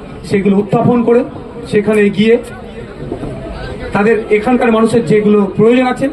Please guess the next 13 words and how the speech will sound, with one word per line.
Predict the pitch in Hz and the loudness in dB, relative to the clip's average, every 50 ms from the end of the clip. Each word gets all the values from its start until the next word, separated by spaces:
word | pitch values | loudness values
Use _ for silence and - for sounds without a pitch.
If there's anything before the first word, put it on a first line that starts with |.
| - - | -4 -4
সেগুলো | 214 185 202 202 | -4 -2 0 0
যাতে | 196 196 196 202 | 0 0 -2 -4
ছিনিয়ে | 180 - 196 180 180 185 | -4 -4 -4 -4 -2 0
নিয়ে | 180 180 175 | 0 2 0
আসতে | 170 170 - - 226 | 0 -2 -2 -2 -2
পারে | 214 220 214 220 | 0 2 0 0
গণতান্ত্রিক | 190 180 175 165 175 175 160 160 165 | 0 0 0 0 -2 0 0 0 0
পক্ষে, | - - - - 214 220 220 - - - - - - | -2 -2 0 0 0 0 -2 -6 -12 -16 -16 -14 -8
সেই | - - 185 170 160 | -4 0 2 4 4
লড়াই | 151 147 151 160 170 | 4 4 2 2 2
নিয়ে | 175 180 175 | 2 2 2
জিতে | 165 165 - 208 | 2 2 2 2
থাকবে। | - 208 196 196 240 | 2 2 2 0 -2